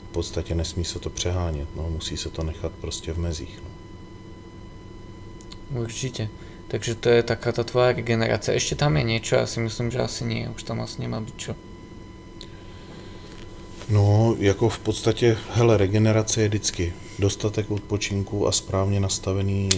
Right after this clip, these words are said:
Speaker 1: nastavená strava, jakoby, jo, takže tam, tam s tím nic moc extra neuděláš, jako, a ten odpočinek samozřejmě zahrnuje, eh, i ty masáže, fyzio, v podstatě relaxaci těch svalů.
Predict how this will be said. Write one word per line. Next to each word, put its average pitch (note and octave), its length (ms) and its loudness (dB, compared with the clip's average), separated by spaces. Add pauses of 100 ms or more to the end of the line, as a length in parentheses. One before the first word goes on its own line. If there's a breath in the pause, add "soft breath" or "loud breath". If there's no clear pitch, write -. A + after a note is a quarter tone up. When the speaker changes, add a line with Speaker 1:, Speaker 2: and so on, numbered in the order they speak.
(200)
Speaker 1:
nastavená F#2 680 0
strava, F2 440 -2
jakoby, D#2 400 -4
jo, D#2 180 -2
takže D#2+ 280 -4
tam, E2 420 -4 (300)
tam E2 200 -4
s - 100 -6
tím E2+ 220 -4
nic E2 200 -6
moc E2+ 220 -6
extra - 360 -4
neuděláš, D#2+ 600 -4
jako, - 240 -6
a E2 60 -2
ten F2 160 0
odpočinek E2+ 640 0
samozřejmě D#2+ 580 0
zahrnuje, E2 640 0 (680 loud breath)
eh, E2 240 2
i E2 100 -2
ty E2+ 140 -2
masáže, E2 680 0
fyzio, E2 760 -2 (100)
v - 40 -14
podstatě D#2+ 560 -6 (200)
relaxaci D#2+ 680 -4
těch - 220 -6
svalů. E2 400 -4